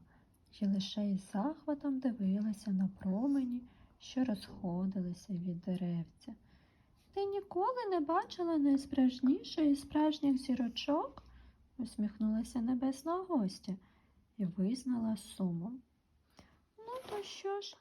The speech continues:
відверто кажучи, я втекла з неба, але лише на мить». «Як це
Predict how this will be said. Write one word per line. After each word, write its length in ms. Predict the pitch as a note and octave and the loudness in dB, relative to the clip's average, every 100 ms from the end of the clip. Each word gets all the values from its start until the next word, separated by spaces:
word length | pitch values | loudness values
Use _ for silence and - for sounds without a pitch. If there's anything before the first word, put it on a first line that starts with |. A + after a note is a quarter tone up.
| _ | _
відверто 720 | D4+ D#4 D4 D#4+ F4 F4+ E4 D4 | 2 2 2 0 0 -2 0 0
кажучи, 800 | C#4+ B3 C#4 G4 G4 F#4+ - F#4 - - - - | 0 -2 -2 -2 -6 -8 -8 -10 -12 -20 -20 -10
я 240 | D#4 D#4+ A#4 | -2 0 -2
втекла 520 | - A#3+ A#3 A#3 A#3+ | -4 -6 -4 -2 -2
з 140 | B3 | 0
неба, 460 | A3 A#3 A3+ G#3 G#3+ - - - _ _ | 0 0 0 -2 -8 -14 -20 -20 _ _
але 440 | A3 A3 G3+ G#3 | 0 2 2 2
лише 460 | A#3 D4+ D#4 E4 E4+ | 2 2 0 -2 -2
на 200 | F#4+ A#4+ A#4+ | 0 -2 -2
мить». 400 | G4+ F#4+ F#4+ F#4+ _ _ _ _ - - _ _ _ _ - - - | -4 -4 -8 -10 _ _ _ _ -20 -20 _ _ _ _ -20 -16 -2
«Як 440 | F#3+ G3+ G4 C5 - | 0 2 0 -6 -16
це 160 | - | -16